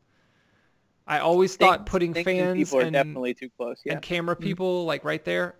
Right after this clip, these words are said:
Speaker 1: it's a terrible idea. Someone always gets wiped out. Something always happens. And I'm just like, "Look,
Speaker 2: Yeah.
Speaker 1: there's, like, space. Like, it looks good aesthetically."
Speaker 2: Are you, but are you, do you genuinely think that, or are you, like, more for when it comes back, you kinda like the chaos?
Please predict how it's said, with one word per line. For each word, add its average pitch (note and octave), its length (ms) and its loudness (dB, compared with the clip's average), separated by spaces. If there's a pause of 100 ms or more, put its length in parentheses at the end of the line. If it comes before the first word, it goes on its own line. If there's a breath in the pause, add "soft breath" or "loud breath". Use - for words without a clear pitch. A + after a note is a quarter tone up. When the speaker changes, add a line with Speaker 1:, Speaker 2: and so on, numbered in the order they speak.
Speaker 1:
it's D#3+ 120 -8
a E3 60 -10
terrible D#3 400 -4
idea. B2 320 -12
Someone D#3+ 300 -8
always C#3+ 280 -4
gets - 280 -16 (100)
wiped B2+ 260 -12
out. G#2+ 200 -14
Something C#3+ 240 -14
always B2+ 220 -14
happens. - 420 -20 (360)
And C#3 60 -10
I'm D3 80 -8
just D3 140 -6
like, D3+ 120 0
"Look, D#3 140 0
Speaker 2:
Yeah. E3 120 8
Speaker 1:
there's, C#3+ 160 -2
like, C#3 120 -8
space. - 640 -8
Like, C3 160 -16
it - 100 -18
looks C#3+ 300 -14
good C3 360 -12 (800)
aesthetically." - 640 -12 (760)
Speaker 2:
Are D#3 80 6
you, F3 180 6 (100)
but D#3 160 0
are D#3 40 -4 (100)
you, D#3 140 -6
do C#3 180 -12
you D#3 120 -4
genuinely E3+ 600 0
think F#3+ 240 -2
that, G3 240 4
or C#3+ 220 6
are C#3 40 6
you, C#3 640 0
like, C3 220 0
more C3+ 540 -2
for C3 160 4
when C3 100 0
it B2+ 80 -6
comes C3+ 240 -2
back, C3 320 2
you - 80 -18
kinda B2 220 -2
like A#2 180 0
the A#2 80 -16
chaos? - 540 -4